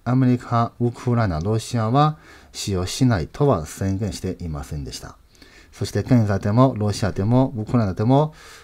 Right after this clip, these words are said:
こういうものをですね、使ったことはありますが、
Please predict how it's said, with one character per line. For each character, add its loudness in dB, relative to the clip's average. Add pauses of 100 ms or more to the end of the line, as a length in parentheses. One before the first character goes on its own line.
(120)
こ 2
う 8
い 6
う 6
も 4
の 0
を -4
で -8
す -14
ね、 -4
使 -6
っ 0
た -6
こ -2
と 0
は 2
あ -6
り -6
ま -4
す -10
が、 -12